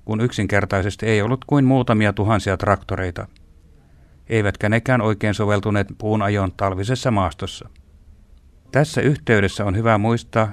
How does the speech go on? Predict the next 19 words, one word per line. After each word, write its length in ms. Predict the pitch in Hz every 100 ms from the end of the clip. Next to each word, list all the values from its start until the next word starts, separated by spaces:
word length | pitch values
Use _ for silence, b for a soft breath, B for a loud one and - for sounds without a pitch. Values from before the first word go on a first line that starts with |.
| -
että 200 | 104 101
puiden 340 | 107 104 98
kaato 420 | 92 107 113 113 - -
tapahtui 460 | 95 98 87 101
pääsääntöisesti 1000 | 95 101 104 113 107 107 104 110 - 107 -
aina 240 | 107 104
tuhat 220 | 107 104
yhdeksänsataakuusikymmentäluvun 960 | 101 - 98 113 113 - 98 95 92 104
loppuun 380 | 110 - 98
saakka 380 | 95 117 113 110 b b - -
talvisin. 540 | 135 101 87 - 82 - - - - - - - - - - - - -
Kaadetut 560 | 110 117 123 117 - -
puut 320 | 117 120 -
uitettiin 540 | - 113 107 - 107 98
sitten 280 | 101 127
kesällä 380 | 117 107 107 110
paperitehtaille 960 | - 104 98 98 101 123 107 - 123 117
ja 100 | 120
sahoille. 480 | 104 90 92 95